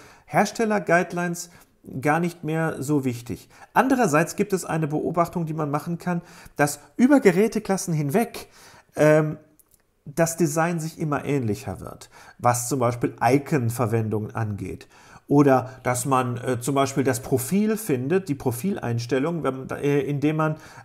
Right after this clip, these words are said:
äh, auf seinen eigenen Namen klickt. Das ist so ein Standard, der sich etabliert hat.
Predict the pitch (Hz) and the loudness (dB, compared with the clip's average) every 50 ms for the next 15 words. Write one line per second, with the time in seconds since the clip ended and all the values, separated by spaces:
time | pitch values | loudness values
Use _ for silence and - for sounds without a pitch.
0 | - 143 143 - - - 160 160 156 - - - 147 143 143 151 - 151 151 147 | 2 4 4 4 4 4 4 4 4 2 2 2 2 2 2 2 2 2 2 2
1 | 151 147 143 143 143 147 156 156 151 139 120 - 120 113 - 120 117 135 143 - | 2 0 2 4 4 4 4 2 0 -2 -2 -2 -4 -4 -4 -6 -8 -8 -6 -6
2 | 147 131 120 - 143 131 131 127 120 131 123 117 117 117 - 131 127 - 127 117 | -6 -6 -4 -4 -2 -2 0 -2 -2 -2 -2 -2 -4 -4 -6 -6 -4 -4 -4 -4
3 | 120 123 127 127 120 - - - 76 - | -2 0 -2 -2 -2 -6 -10 -12 -12 -14